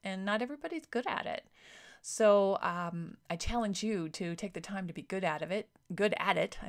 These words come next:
because you can. You can do this. <laughs> And you can carry on the, the torch to pass the word that outlines are really important. And, uh, I hope you have fun, uh, working on this skill.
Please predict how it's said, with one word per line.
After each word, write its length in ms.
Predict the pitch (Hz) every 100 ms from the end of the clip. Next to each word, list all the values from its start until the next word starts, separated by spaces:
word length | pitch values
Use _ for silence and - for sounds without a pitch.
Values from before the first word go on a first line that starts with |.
| 170
because 360 | 226 269 269
you 80 | 339
can. 500 | 381 494 494 - - _ _ - - -
You 100 | 262
can 160 | 269 285
do 160 | 330
this. 380 | 285 170 165 - 240
<laughs> 60 | 269 277 - - - 233 - 214 - 208 - - - - 294
And 120 | 247
you 60 | 269
can 140 | 269
carry 360 | 247 330 285 285
on 480 | 269 285 262 240 220
the, 460 | 208 185 196 208 185
the 100 | 214
torch 520 | - 277 220 175 -
to 220 | - 180
pass 320 | - 254 226
the 120 | -
word 320 | 180 190 180 -
that 140 | -
outlines 600 | - 302 277 262 247 233 214
are 240 | 175 170
really 360 | 160 180 220 269
important. 680 | 302 - 202 - 156 151 - - - - - - -
And, 440 | 170 170 170 165
uh, 200 | 170 156 170 _ _ _
I 120 | 165
hope 140 | 185 202
you 80 | 226
have 180 | 190
fun, 500 | - 220 190 156 170 - - - - -
uh, 220 | 170 160 156 175 _ _ -
working 320 | 180 170 185
on 140 | 170 160
this 120 | 170
skill. 380 | - - -